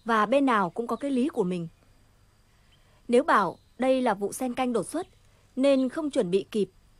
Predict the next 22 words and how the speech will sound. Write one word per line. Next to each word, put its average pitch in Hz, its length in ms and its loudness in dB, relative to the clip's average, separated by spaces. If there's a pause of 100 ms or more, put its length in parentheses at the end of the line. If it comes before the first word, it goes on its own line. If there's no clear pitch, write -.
(120)
là 196 120 0
không 226 200 -4
đúng. 208 180 2 (1080)
Chỉ 233 160 0
thị 226 200 -4
này 196 400 -4 (280)
có 226 260 2
ngay 311 260 -2
khi 269 420 -4
còn 202 220 0
chưa 302 160 -2
gặt 254 180 0
vụ 196 140 -2
mùa, 190 280 0 (600)
sau 311 240 0
khi 330 220 0
đồng 220 180 4
chí 226 180 -4
Bí 254 180 -2
thư 330 180 -4
Tỉnh 180 220 -4
ủy 170 260 -2